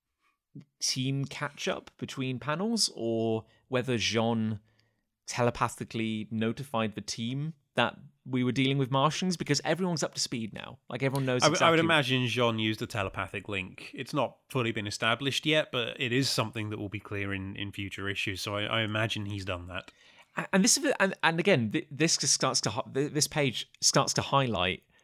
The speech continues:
Speaker 1: the problem with Martians, or, like, <laughs> you know, that classic film, The Problem with Martians.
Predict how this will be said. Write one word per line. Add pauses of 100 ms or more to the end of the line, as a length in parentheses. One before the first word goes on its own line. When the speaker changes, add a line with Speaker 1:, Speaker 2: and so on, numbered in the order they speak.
(420)
Speaker 1:
the
problem
with
Martians,
or,
like, (320)
<laughs>
you
know,
that
classic
film,
The
Problem
with
Martians.